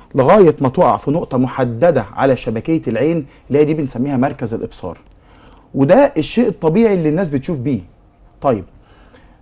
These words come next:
باختصار شديد، بنسمع كلنا عن حاجة اسمها قصر نظر،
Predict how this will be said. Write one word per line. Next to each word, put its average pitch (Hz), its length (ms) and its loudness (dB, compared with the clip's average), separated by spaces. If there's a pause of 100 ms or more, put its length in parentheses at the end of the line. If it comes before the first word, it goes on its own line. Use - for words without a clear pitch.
(400)
باختصار 196 460 0
شديد، 139 400 0 (540)
بنسمع 151 400 -2
كلنا 143 320 -2
عن 120 160 0
حاجة 151 240 -4
اسمها 143 440 -6
قصر 120 300 -8
نظر، 113 360 -8